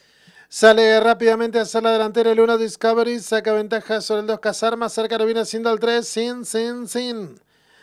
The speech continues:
Recorrido los primeros metros de carrera. En la vanguardia número uno, Discovery, mantiene cuerpo y medio de ventaja sobre el dos, Casarma, al pescuezo por fuera, viene avanzando el tres, Sin, Sin, Sin, gana terreno el cinco, Corian.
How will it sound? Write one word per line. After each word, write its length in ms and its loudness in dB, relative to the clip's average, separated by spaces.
Recorrido 500 4
los 360 2
primeros 360 -2
metros 280 0
de 80 2
carrera. 520 0
En 140 2
la 80 8
vanguardia 420 8
número 260 8
uno, 200 2
Discovery, 680 2
mantiene 360 2
cuerpo 280 0
y 40 2
medio 220 0
de 80 6
ventaja 500 0
sobre 260 2
el 60 -2
dos, 280 4
Casarma, 600 2
al 120 -2
pescuezo 440 -2
por 140 -2
fuera, 300 2
viene 160 -2
avanzando 460 -4
el 100 -4
tres, 240 0
Sin, 240 -8
Sin, 240 -6
Sin, 200 -8
gana 220 -2
terreno 220 -4
el 80 -2
cinco, 340 -4
Corian. 460 -2